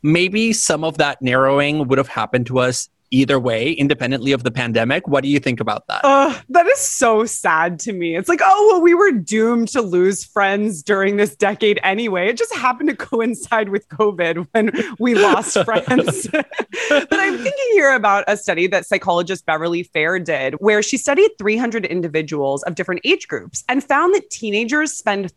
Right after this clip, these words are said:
Speaker 2: thirty percent of their time with friends, whereas forty to sixty-five-year-olds only spend four percent of their time with friends. And those who are retired spend eight percent. And, you know, following this, I've been worrying a lot about teenagers and young adults during covid.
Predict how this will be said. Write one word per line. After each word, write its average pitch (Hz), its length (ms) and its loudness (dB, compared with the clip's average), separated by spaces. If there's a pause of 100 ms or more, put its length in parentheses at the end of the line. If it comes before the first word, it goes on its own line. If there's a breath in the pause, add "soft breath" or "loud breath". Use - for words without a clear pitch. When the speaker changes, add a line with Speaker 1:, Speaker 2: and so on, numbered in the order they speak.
(100)
Speaker 2:
thirty 202 360 -2
percent 202 420 -4
of 151 100 -4
their 151 140 -4
time 143 280 -4
with 151 160 -10
friends, 208 600 0 (280 loud breath)
whereas 233 360 2
forty 247 360 2
to 330 100 0
sixty-five-year-olds 220 1000 0 (100)
only 226 280 2
spend 202 360 -4 (340)
four 349 400 4
percent - 720 -2
of 185 140 2
their 185 120 2
time 170 240 -4
with - 160 -6
friends. - 400 -4 (380 loud breath)
And 247 180 0
those 285 160 2
who 349 60 4
are 277 100 6
retired 254 520 2
spend 208 360 -2
eight 196 180 -6
percent. 123 480 -4 (400 loud breath)
And, 330 180 0
you 349 140 4
know, 381 140 2
following 415 500 2
this, 180 320 -2
I've 339 140 0
been 427 200 4
worrying 220 420 2
a - 80 -4
lot 175 580 2
about 151 420 0 (200)
teenagers 220 720 2
and 185 220 -2
young 170 180 0
adults 165 400 0
during 156 280 -4
covid. 151 500 -2